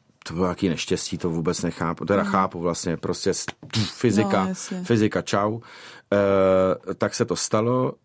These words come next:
Speaker 1: eh, a vlastně si se znovu učila chodit. A, a, a on si upřímně podle tebe myslel, protože v tom dokumentu to
Speaker 2: Hmm,
Speaker 1: zazní,
Speaker 2: hmm.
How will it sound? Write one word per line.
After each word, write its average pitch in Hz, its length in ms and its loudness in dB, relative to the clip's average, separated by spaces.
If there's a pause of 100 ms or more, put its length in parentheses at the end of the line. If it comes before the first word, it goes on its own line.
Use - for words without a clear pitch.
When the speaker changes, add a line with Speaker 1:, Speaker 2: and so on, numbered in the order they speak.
Speaker 1:
eh, 95 40 0 (640)
a 90 100 0
vlastně 90 380 -2
si 98 120 -6
se 90 140 -4
znovu 92 240 -2
učila 87 280 -2
chodit. 113 400 -4 (680)
A, 87 420 0 (100)
a, 95 200 0
a 95 260 -2
on 95 360 0
si - 480 0 (100)
upřímně 147 840 0
podle 147 260 -2
tebe 147 300 -2
myslel, 131 600 0 (140)
protože 104 180 -2
v - 40 -8
tom 135 120 4
dokumentu 135 380 2
to 151 100 2
Speaker 2:
Hmm, 139 100 0
Speaker 1:
zazní, 127 400 4
Speaker 2:
hmm. 220 180 -2